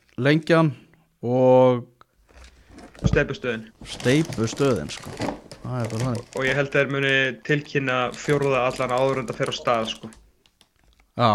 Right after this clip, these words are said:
Speaker 1: ok, ok. Þannig að það er svona, það er að markaðssetning í gangi og,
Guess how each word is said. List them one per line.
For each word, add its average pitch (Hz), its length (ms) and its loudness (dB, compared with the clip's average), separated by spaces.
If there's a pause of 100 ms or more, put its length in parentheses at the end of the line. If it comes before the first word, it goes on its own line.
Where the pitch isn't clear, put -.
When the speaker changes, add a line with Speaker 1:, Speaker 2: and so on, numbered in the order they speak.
(160)
Speaker 1:
ok, - 240 -10 (220)
ok. 110 260 -10 (640)
Þannig 104 80 -8
að 110 80 -8
það 170 300 -2
er 202 120 2
svona, 160 220 4
það 165 240 4
er 170 140 2 (120)
að 165 220 2
markaðssetning 170 640 4
í 151 100 6
gangi 156 360 6 (100)
og, 147 320 4